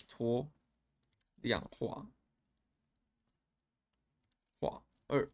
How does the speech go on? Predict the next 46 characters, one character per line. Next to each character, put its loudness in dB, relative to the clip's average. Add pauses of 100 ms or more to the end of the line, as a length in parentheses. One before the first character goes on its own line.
(340)
好， -4 (880)
我 -4
的 -4
科 4
是 2
这 -6
个 -16
科 -2
啊。 -8 (760)
那 8
这 6
个 6
passphrase 6
呢， 2
就 2
是， 4 (440)
呃 0
，A 10
P 6
I 10
的 10
口 4
令 0
啊， -6
在 12 (160)
有， 2 (120)
有 8
些 8
交 12
易 10
所， 2
比 0
如 6
说 10 (360)
Bybit 10
就 2
是 2
没 4
有 0
的， -6
但 8
是 6
Bitget 4 (440)
是 4
有 8
的。 -8